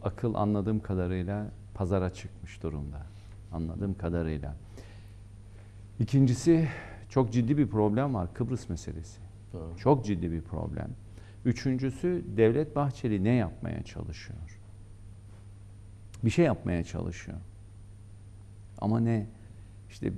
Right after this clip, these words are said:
Speaker 1: bir, bunlar üzerine konuşmak gerekiyor. İşte bir anda hani bu geçmezse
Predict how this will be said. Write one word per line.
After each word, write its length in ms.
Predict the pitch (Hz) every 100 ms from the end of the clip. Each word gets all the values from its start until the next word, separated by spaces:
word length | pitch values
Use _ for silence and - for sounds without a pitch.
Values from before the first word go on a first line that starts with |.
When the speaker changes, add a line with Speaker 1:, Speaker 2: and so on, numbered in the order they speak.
| 104
Speaker 1:
bir, 240 | 101 113 104
bunlar 280 | 107 107 110
üzerine 300 | 101 98 90
konuşmak 580 | 85 87 85 - 87 -
gerekiyor. 440 | 87 85 - -
İşte 200 | - 98
bir 100 | 95
anda 300 | 92 90 87
hani 220 | 85 90
bu 80 | 92
geçmezse 840 | 90 90 - 85 82 - 85 87